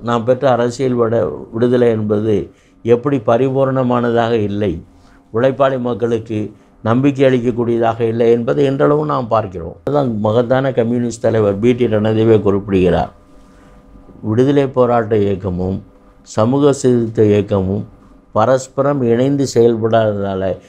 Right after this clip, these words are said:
இரண்டுமே பலவீனப்பட்டன என்று குறிப்பிட்டார். ரெண்டு இயக்கங்களுமே, விடுதலைக்காக போராடிய அரசியல் இயக்கங்கள், ஜனநாயக இயக்கங்கள்,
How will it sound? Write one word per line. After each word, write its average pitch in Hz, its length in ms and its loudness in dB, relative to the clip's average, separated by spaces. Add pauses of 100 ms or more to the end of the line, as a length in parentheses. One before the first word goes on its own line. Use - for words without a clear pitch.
(180)
இரண்டுமே 151 540 2
பலவீனப்பட்டன 131 920 -2
என்று 113 220 -2
குறிப்பிட்டார். 92 540 -4 (1160)
ரெண்டு 131 260 0
இயக்கங்களுமே, 123 720 0 (640)
விடுதலைக்காக 127 640 0
போராடிய 113 800 2 (300)
அரசியல் 117 400 2
இயக்கங்கள், 107 540 2
ஜனநாயக 110 520 0
இயக்கங்கள், 104 600 -2